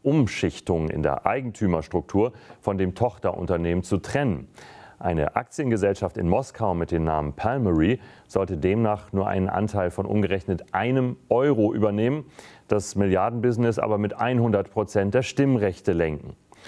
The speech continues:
Laut russischem Handelsregister wurde am einunddreißigsten März ein neuer Geschäftsführer für Palmery bestellt, der bisher als Einzelhändler mit elektronischen Haushaltsgeräten, als P-K-W-Großhändler oder als Diskjockey in Erscheinung getreten war.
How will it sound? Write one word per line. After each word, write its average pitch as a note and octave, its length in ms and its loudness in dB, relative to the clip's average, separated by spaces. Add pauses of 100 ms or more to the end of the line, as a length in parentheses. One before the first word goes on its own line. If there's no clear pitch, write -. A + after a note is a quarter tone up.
(220)
Laut F#2 280 -2
russischem G#2+ 380 -2
Handelsregister A#2 760 -2
wurde G2 220 0
am F#2+ 160 -4
einunddreißigsten G2+ 760 -2
März F2+ 340 -2 (260)
ein G2 160 0
neuer G2 240 2
Geschäftsführer G2+ 760 0
für D#2 220 -2
Palmery E2 480 0
bestellt, F#2 480 0 (320)
der G#2+ 80 2
bisher G2+ 500 0
als G#2 240 -4
Einzelhändler G2+ 640 0
mit F2 320 -2
elektronischen F#2+ 640 -2
Haushaltsgeräten, G2+ 920 -2 (260)
als F#2+ 180 -4
P-K-W-Großhändler F#2 1200 -2
oder F#2 240 0
als G#2 240 -4
Diskjockey F2 760 -4
in E2 160 -2
Erscheinung F#2 500 -2
getreten D#2+ 480 -4
war. D2+ 160 -4